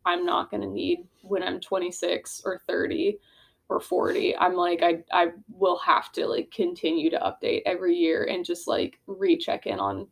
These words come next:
kind of every little aspect of my life and just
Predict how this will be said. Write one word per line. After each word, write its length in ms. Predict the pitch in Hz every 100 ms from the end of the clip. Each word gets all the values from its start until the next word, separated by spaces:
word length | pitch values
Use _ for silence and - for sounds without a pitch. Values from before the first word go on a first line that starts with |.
| _
kind 200 | - 247
of 120 | 302 -
every 500 | 180 180 185 175 160
little 220 | 196 180 180
aspect 480 | 180 180 185 175 170
of 120 | 170
my 160 | 339
life 340 | 110 175 180 180 _ _ _ _ -
and 200 | 185 175
just 320 | 170 170 -